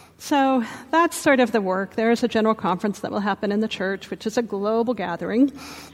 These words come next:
And again, that seems to be the tenor of the United Methodist Church in the United States.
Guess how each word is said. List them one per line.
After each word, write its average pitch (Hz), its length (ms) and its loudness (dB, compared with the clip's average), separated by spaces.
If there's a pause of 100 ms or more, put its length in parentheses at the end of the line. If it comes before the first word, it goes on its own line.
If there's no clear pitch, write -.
And 247 100 0
again, 262 200 4
that 269 240 4
seems 277 280 2
to - 80 -2
be 247 120 0
the 220 100 0
tenor 247 320 2
of 208 100 0
the 208 80 0
United 208 300 2
Methodist 202 320 -4
Church 202 200 -4
in 233 180 2
the 233 60 4
United 196 300 0
States. 226 460 -4